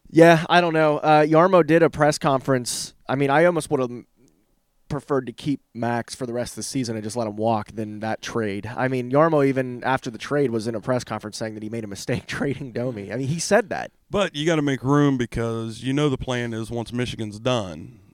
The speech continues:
Speaker 2: there's gonna be an E L C for Kent Johnson. And
Speaker 1: Yeah,
Speaker 2: there
Speaker 1: maybe.
Speaker 2: now there's a spot for him.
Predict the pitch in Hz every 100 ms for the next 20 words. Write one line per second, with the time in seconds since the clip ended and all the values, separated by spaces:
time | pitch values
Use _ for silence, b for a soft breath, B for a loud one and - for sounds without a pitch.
0 | _ _ - 117 113 113 107 107 104 107
1 | 101 - 117 110 107 - 101 95 - 107
2 | 76 127 131 - 110 113 92 90 381 240
3 | 226 - - 202 233 196 180 196 - 123
4 | 131 131 139 - - - 113